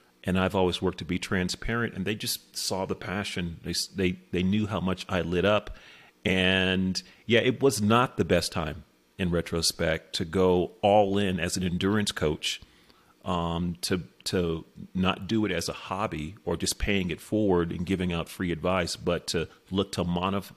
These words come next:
monetize and develop a business plan, um, to get recognition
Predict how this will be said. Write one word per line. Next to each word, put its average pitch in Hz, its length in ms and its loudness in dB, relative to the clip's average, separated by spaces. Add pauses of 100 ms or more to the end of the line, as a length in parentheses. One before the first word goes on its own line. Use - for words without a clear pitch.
monetize 87 760 -2 (420)
and 85 200 -2
develop 95 360 2
a 92 60 -2
business 92 360 -2
plan, 80 600 -6 (500)
um, 82 640 -4 (260)
to 101 80 -2
get 98 240 0
recognition 92 800 0